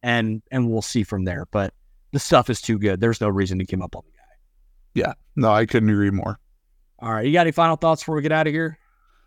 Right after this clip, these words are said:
Speaker 2: I think we covered a lot, dude. We are going to, I believe, next week close out the season of One Royal Way. We're gonna have, uh, a guest, I believe, and we're gonna do some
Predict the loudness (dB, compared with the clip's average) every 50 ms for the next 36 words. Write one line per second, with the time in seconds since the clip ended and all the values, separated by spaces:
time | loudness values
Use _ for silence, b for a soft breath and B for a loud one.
0 | _ _ -4 0 4 6 6 6 4 2 4 4 4 6 6 4 6 6 6 6
1 | 6 4 2 0 0 0 0 0 0 2 2 0 2 2 2 2 2 2 0 0
2 | -2 -6 -6 -2 -2 0 0 0 -2 -2 -2 -2 -2 -2 -2 -4 -2 -2 0 2
3 | 2 2 2 2 0 -2 -2 -4 -4 -2 0 0 0 0 -4 -10 -6 -2 0 2
4 | 2 2 2 2 2 2 2 0 -2 -6 -6 -4 -2 -2 -2 -2 -4 -4 -2 -2
5 | -2 0 0 -2 -2 -2 -2 -2 0 0 2 2 2 2 0 0 0 0 0 0
6 | 0 0 -2 -2 -2 -2 -2 -2 -2 -2 -2 -2 -2 -4 -8 -14 -12 -8 -4 -4
7 | -2 -2 -2 -4 -4 -2 -2 -2 -2 -2 -4 -4 -2 -2 -2 -2 -2 -2 0 0
8 | 0 0 0 0 0 -2 -2 -2 -4 -4 -2 -4 -4 -4 -4 -6 -6 -6 -4 -6
9 | -8